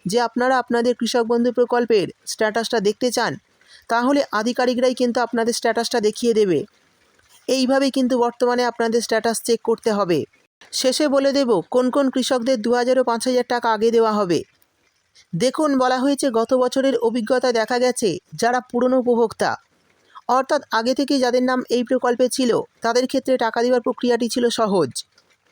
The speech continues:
আর তাদেরকেই আগে টাকা দেওয়া হবে, কারণ তাদের স্ট্যাটাসে আপডেটে সরাসরি এডি আপলোডেড, এরপর অ্যাকাউন্ট ভ্যালিড হয়ে যায়। আর যারা নতুন উপভোক্তা, অর্থাৎ গত দুয়ারে সরকার ক্যাম্পে নতুন করে নাম নথিভুক্ত করেছেন, তাদের স্ট্যাটাসে প্রথমে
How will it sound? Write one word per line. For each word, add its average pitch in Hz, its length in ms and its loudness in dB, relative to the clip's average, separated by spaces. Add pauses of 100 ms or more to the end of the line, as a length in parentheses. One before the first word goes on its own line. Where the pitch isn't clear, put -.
(360)
আর 254 200 2
তাদেরকেই 262 500 0
আগে 233 220 0
টাকা 240 220 -2
দেওয়া 233 200 2
হবে, 185 280 0 (880)
কারণ 277 300 2
তাদের 247 280 0
স্ট্যাটাসে 254 460 0
আপডেটে 240 420 0
সরাসরি 240 460 0 (120)
এডি 220 280 0
আপলোডেড, 226 540 2 (260)
এরপর 254 360 0
অ্যাকাউন্ট 240 400 0
ভ্যালিড 233 280 0
হয়ে 220 220 2
যায়। 190 260 -2 (1000)
আর 254 220 2
যারা 294 220 2
নতুন 247 340 2
উপভোক্তা, 254 540 0 (200)
অর্থাৎ 240 340 0
গত 226 240 0
দুয়ারে 240 280 2
সরকার 254 360 0
ক্যাম্পে 240 320 0
নতুন 220 280 0
করে 247 160 2
নাম 214 200 0
নথিভুক্ত 240 420 0
করেছেন, 240 420 2 (800)
তাদের 247 300 0
স্ট্যাটাসে 262 460 0
প্রথমে 254 340 2